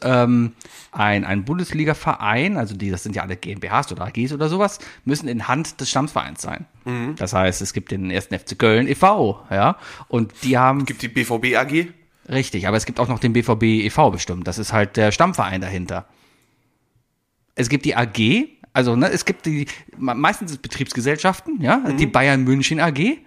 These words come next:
Speaker 1: ja, die hat aber auch noch den Bayern München e V dahinter.
Speaker 2: Den größten E V, äh, der Welt, was Fußball angeht.
Speaker 1: Weil die viele Mitglieder haben wahrscheinlich.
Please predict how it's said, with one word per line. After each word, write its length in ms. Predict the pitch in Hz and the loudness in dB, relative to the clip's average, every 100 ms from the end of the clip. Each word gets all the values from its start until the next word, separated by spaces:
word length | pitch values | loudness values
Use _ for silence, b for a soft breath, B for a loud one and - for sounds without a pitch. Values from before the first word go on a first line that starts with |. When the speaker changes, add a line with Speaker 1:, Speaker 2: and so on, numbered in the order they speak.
| - | 0
Speaker 1:
ja, 160 | 127 | 0
die 140 | 156 135 | 2 0
hat 120 | 175 | 0
aber 160 | 143 135 | 0 0
auch 120 | 143 | 0
noch 100 | 151 | -2
den 160 | 151 139 | -4 -2
Bayern 220 | 147 143 | 0 0
München 260 | 151 - | -2 -2
e 80 | 160 | -4
V 260 | - 160 139 | 2 4 6
dahinter. 460 | 104 107 98 92 | 4 4 0 0
Speaker 2:
Den 140 | 92 131 | -2 0
größten 500 | 131 190 226 - 180 | 4 4 4 -6 -4
E 80 | 165 | -4
V, 640 | - 165 160 151 - _ - | 2 2 4 0 -4 _ -2
äh, 200 | 143 139 | -2 0
der 140 | 135 | 2
Welt, 340 | 160 143 - | 4 4 0
was 140 | 110 - | -12 -12
Fußball 280 | 139 110 92 | -10 -6 -6
angeht. 160 | - | 2
Speaker 1:
Weil 100 | 127 | 2
die 100 | 127 | 2
viele 260 | - 143 131 | 0 4 4
Mitglieder 460 | 143 - 104 90 | 4 2 4 4
haben 140 | 82 95 | 0 -6
wahrscheinlich. 480 | 95 90 87 - | -8 -6 -8 -10